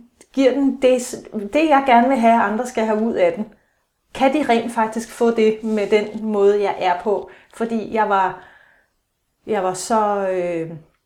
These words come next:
ikke optaget af det, mens jeg lavede den, at det var svært for mig at se selv bagefter. Og der var det rart at sige til dem, "Kan I ikke lige se den, og så spejle mig i det der," ikke? Og så var der en, der sagde, "Ej, den der, den skal du bare overhovedet ikke offentliggøre. Den er simpelthen forfærdelig."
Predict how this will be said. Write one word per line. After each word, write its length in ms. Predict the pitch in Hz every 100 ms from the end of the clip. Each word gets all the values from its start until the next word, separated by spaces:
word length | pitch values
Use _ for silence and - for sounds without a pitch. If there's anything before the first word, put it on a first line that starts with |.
| _ _ _ _ _ _ _ - _ 262
ikke 300 | 254 277 208
optaget 560 | 202 - 226 202 214 208
af 140 | 196
det, 240 | 226 226 226
mens 260 | 208 175
jeg 80 | 190
lavede 320 | 185 214 302
den, 120 | 339 - _ -
at 140 | 226
det 80 | 233
var 80 | 214
svært 260 | 214 208 -
for 100 | 214
mig 80 | 202
at 60 |
se 260 | - 214 -
selv 200 | - 185 -
bagefter. 400 | 190 180 170 - 151 _ _ _ _ _ _
Og 80 | 220 240
der 60 |
var 80 | 247
det 140 | 247
rart 200 | 214 -
at 80 | 226
sige 240 | - 226 226
til 160 | 220
dem, 80 | 202
"Kan 140 | -
I 40 | 277
ikke 80 | 277
lige 140 | 254
se 220 | - 233
den, 120 | 226
og 60 | 226
så 120 | 233
spejle 420 | 226 190 180 208
mig 160 | 233 220
i 60 | 196
det 160 | 185
der," 180 | 180 175
ikke? 160 | 185 196 -
Og 80 |
så 80 | 240
var 60 | 247
der 60 | 233
en, 280 | 208 - 226
der 80 |
sagde, 240 | 220 190 185 -
"Ej, 180 | - -
den 240 | - 220 165
der, 160 | - - - 226
den 80 | 226
skal 180 | 226
du 60 | 196
bare 220 | 190 151 -
overhovedet 800 | 175 175 - - 277 359 453 523
ikke 200 | 403 196
offentliggøre. 580 | 165 - 190 185 - -
Den 140 | 202 202
er 40 |
simpelthen 720 | - - 392 - - 226 180
forfærdelig." 640 | - 294 - 151 - 190